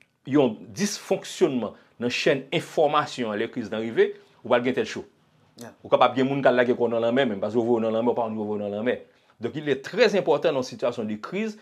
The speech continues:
an tèm de enfòmasyon k ap pase ke leta metrize enfòmasyon an. Sa se premye bagay la, ke se leta ki gen jesyon enfòmasyon an, yo konnen sa k rele enfòmasyon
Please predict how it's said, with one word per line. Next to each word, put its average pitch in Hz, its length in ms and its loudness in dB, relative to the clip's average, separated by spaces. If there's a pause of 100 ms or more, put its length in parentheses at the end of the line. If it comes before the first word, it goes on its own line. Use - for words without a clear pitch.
(120)
an 107 100 -8
tèm 101 160 -4 (160)
de 226 120 0
enfòmasyon 151 560 -4
k 117 60 -6
ap - 120 -10
pase 98 300 -10 (400)
ke 143 100 4
leta 196 600 6
metrize 170 840 4
enfòmasyon 107 440 -4
an. - 40 -12
Sa 143 140 -2
se 156 120 -8
premye 147 240 -4
bagay 90 260 -4
la, - 60 -20 (460)
ke 123 100 -4
se 160 140 2
leta 170 380 6
ki 156 140 -2
gen 139 140 2
jesyon 151 520 -2
enfòmasyon 101 560 -6
an, - 40 -20 (300)
yo 139 120 -2
konnen 151 160 -4
sa - 120 -4
k 139 80 -4
rele 127 120 0
enfòmasyon 123 460 -8